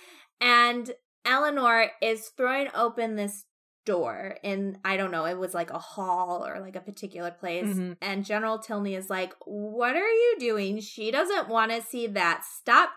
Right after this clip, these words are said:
Speaker 1: doing that." And he's, like, kind of angry. And he's like, "She's tired. This is enough. No more. And, like, let's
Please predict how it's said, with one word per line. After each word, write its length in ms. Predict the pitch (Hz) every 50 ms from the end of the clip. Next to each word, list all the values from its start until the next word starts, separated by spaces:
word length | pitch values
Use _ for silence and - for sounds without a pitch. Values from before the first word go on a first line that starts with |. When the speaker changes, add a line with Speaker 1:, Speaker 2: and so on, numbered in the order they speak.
| - - -
Speaker 1:
doing 320 | - 220 240 247 208 180
that." 140 | 151 143 131 -
And 40 | 196
he's, 140 | 196 190 190
like, 120 | 190 196 196 -
kind 180 | - 254 262
of 120 | 240 202 - -
angry. 360 | - 185 190 180 - 139 113
And 80 | - 214
he's 160 | 208 202 202
like, 220 | 214 196 196 196 - - - -
"She's 340 | _ - - - 339 453 440 - - - -
tired. 560 | - - 190 196 208 180 156 147 147 151 -
This 240 | 202 240 294 - -
is 140 | 403 370 302
enough. 580 | 277 208 190 180 180 185 208 220 156 - 196 -
No 460 | 190 185 180 196 208 247 311 359 392 359
more. 540 | 214 185 185 208 226 202 165 151 127 - - - - - - _ _ _
And, 200 | - - 214 214 214
like, 340 | 214 208 202 202 196 - - -
let's 480 | 208 214 240 285 - - - - -